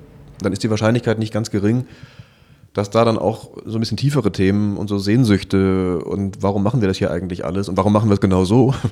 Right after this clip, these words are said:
<laughs> dass das auch nochmal plötzlich hochkommt und dann auch einen anderen Raum hat, wo es besprochen werden kann, den es vorher nicht hatte. Und insofern scheint es mir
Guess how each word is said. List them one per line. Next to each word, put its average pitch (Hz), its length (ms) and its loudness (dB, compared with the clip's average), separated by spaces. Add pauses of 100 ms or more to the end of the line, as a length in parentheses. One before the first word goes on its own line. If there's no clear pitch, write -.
(120)
<laughs> - 320 -18
dass 101 120 -4
das 104 140 0
auch 107 120 0
nochmal 107 160 2
plötzlich 98 260 -2
hochkommt 104 400 0
und 107 120 -2
dann 104 120 4
auch 107 260 0
einen 101 100 -4
anderen 104 220 0
Raum 98 200 2
hat, 107 100 0
wo 107 40 0
es 101 60 -4
besprochen 104 360 -4
werden 80 240 -2
kann, 76 320 -6
den 87 120 -2
es 87 60 -6
vorher 90 240 2
nicht 87 140 0
hatte. 82 300 -2 (1000)
Und - 80 -4
insofern 104 280 2
scheint 101 300 0
es - 140 -8
mir 110 420 2